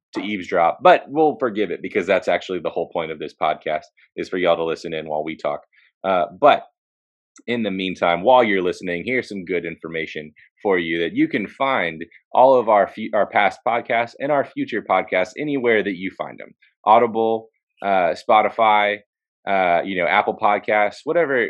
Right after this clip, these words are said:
whatever your preference is, go find us. And while you're there, something helpful for both of us would be for you to rate and review us five stars. It helps other listeners be able to pause, to eavesdrop in and, uh, you know, find out a little bit more information about their favorite stories and,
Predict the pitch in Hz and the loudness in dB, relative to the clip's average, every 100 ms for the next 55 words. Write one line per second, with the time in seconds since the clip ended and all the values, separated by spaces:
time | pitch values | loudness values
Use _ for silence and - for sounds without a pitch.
0 | - 135 143 113 92 82 90 85 85 85 | -2 0 0 0 -6 -2 -2 -2 -10 -8
1 | 82 - 147 - 98 95 92 90 - _ | -8 -2 -2 0 -2 0 -2 -4 -6 _
2 | _ 107 139 147 127 107 87 101 98 87 | _ -4 0 0 0 -2 0 2 2 2
3 | 85 _ - 101 120 123 113 - 107 - | -2 _ -2 -2 0 0 0 0 -8 -4
4 | 92 113 101 90 80 80 - 92 92 95 | -2 0 0 0 -2 -2 -2 -8 -6 -6
5 | 98 87 92 82 76 - _ - 127 127 | -6 -4 -2 -2 -6 -10 _ 0 2 2
6 | 110 92 87 85 98 - 131 123 - 104 | -2 -4 0 0 0 2 4 4 0 0
7 | 92 90 87 110 123 - 98 85 82 - | 2 2 -2 -2 -2 0 -2 -2 -8 -8
8 | 82 82 80 _ - - 101 95 87 85 | -10 -8 -10 _ -18 -2 0 0 -2 -4
9 | 101 95 87 85 _ - 95 110 98 107 | 0 0 0 -6 _ -6 -4 -4 -4 2
10 | 101 98 95 95 98 _ _ 95 92 90 | 4 4 -4 -4 -10 _ _ -4 0 2
11 | 87 95 90 85 104 98 98 95 98 - | 2 2 -4 -2 -2 0 2 2 2 -4
12 | - 98 107 98 92 98 98 92 95 90 | -2 2 2 2 0 2 0 0 -4 -4
13 | 92 87 90 82 87 87 82 76 - 104 | -4 -6 -8 -4 -2 -2 -4 -6 -4 -2
14 | 98 - - 90 107 117 92 80 | -4 -10 -6 -4 -2 -4 -6 -10